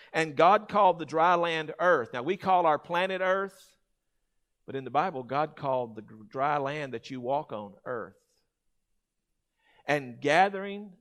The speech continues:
together of the waters, he called seas. And God saw that all was good." On the second day of creation, God collected the upper waters into a vapor.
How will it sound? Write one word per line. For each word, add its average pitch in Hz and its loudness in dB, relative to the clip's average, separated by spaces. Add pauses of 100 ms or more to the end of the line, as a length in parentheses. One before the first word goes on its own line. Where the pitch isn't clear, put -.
(160)
together 151 -4
of 143 -4
the 131 -8
waters, 135 -4
he 143 -12
called 123 -8
seas. - -14 (680)
And 107 -16
God 120 -6
saw 120 -6
that 107 -10
all 107 -8
was 98 -16
good." 117 -12 (1040)
On 151 -2
the 139 -8
second 226 0
day 139 -2
of 127 -6
creation, 147 -6
God 147 0
collected 156 -6
the 135 -6
upper 165 -2
waters 156 -2
into 139 -8
a 135 -4
vapor. 127 -6